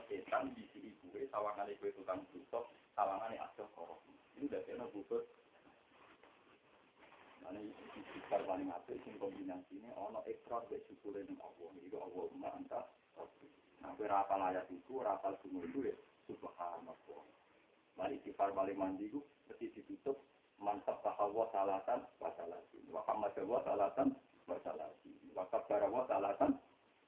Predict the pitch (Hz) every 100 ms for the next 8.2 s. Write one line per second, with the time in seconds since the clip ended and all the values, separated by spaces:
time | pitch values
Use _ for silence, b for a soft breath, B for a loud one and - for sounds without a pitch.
0 | _ - 185 180 160 156 170 165 143 135
1 | 127 127 117 113 - - 104 147 160 -
2 | 156 170 170 170 175 202 143 139 139 139
3 | 135 131 - - 165 175 208 175 170 170
4 | - 185 180 180 175 165 147 175 165 160
5 | 156 - 156 170 180 - 202 - - -
6 | 147 143 131 - - - - 208 220 208
7 | 220 240 208 165 165 165 147 120 92 101
8 | 104